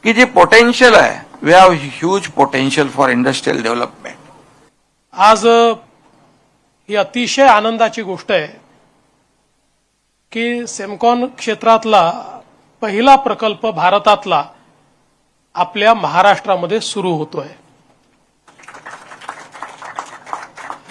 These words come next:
Speaker 2: Let the world know that while other states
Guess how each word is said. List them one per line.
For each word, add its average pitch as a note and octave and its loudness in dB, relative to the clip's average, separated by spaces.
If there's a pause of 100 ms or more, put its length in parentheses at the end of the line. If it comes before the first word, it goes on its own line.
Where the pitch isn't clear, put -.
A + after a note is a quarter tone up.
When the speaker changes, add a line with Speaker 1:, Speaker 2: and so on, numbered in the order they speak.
(120)
Speaker 2:
Let A3+ 2 (160)
the A#3+ 6
world A3+ 4
know G3+ 2 (1120)
that G3 -4
while B3 0 (460)
other A#3 0
states - 0